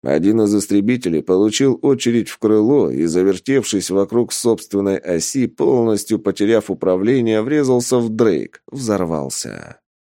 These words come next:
Последний истребитель, осознав безысходность своего положения, попытался удрать, но даже прежде чем он попал в зону поражения артиллерийскими орудиями, на него напали сразу два дрона.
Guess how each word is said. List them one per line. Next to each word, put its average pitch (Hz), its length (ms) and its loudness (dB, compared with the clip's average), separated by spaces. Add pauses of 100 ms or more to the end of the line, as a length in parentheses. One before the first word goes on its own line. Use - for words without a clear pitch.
(240)
Последний 127 760 2
истребитель, 87 720 -2
осознав 98 680 2
безысходность 95 800 0
своего 95 400 2
положения, 107 680 0
попытался 131 720 -2
удрать, 120 600 -2
но 92 340 0
даже 90 380 -2
прежде 101 460 0
чем 104 320 -2
он 107 240 -2
попал 101 420 0
в 85 80 -4
зону 98 360 -2
поражения 95 680 0
артиллерийскими 87 1160 -4
орудиями, 82 760 -4
на 76 180 -6
него 131 320 0
напали 123 460 2
сразу 107 460 0
два 107 200 2
дрона. 67 760 -4